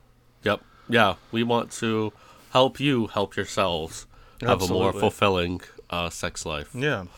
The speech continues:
Speaker 1: Yep.
Speaker 2: Or help your partner or your partners or
Speaker 1: Or your partner's partner.
Speaker 2: Yeah.
Speaker 1: Or, yeah.
Speaker 2: Yeah, whatever it may be.
Speaker 1: Yeah, what, however the polycule is, uh,
Speaker 2: <laughs>
Speaker 1: is, uh, you know,
Speaker 2: Layered.
Speaker 1: turning out. Yeah, <laughs> yeah, yeah.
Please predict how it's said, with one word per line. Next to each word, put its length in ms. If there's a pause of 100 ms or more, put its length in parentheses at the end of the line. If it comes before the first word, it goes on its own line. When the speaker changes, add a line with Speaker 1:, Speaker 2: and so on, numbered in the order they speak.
(520)
Speaker 1:
Yep. 100
Speaker 2:
Or 120
help 240
your 100
partner 600
or 440
your 120
partners 720 (180)
or 440
Speaker 1:
Or 40
your 120
partner's 420
partner. 540
Speaker 2:
Yeah. 280
Speaker 1:
Or, 320 (560)
yeah. 200 (160)
Speaker 2:
Yeah, 280 (180)
whatever 360
it 60
may 140
be. 220 (420)
Speaker 1:
Yeah, 160
what, 260
however 380
the 100
polycule 840
is, 260
uh, 320 (340)
Speaker 2:
<laughs> 320
Speaker 1:
is, 400
uh, 440
you 120
know, 100
Speaker 2:
Layered. 140
Speaker 1:
turning 260
out. 240 (200)
Yeah, 280
<laughs> 40
yeah, 340
yeah. 380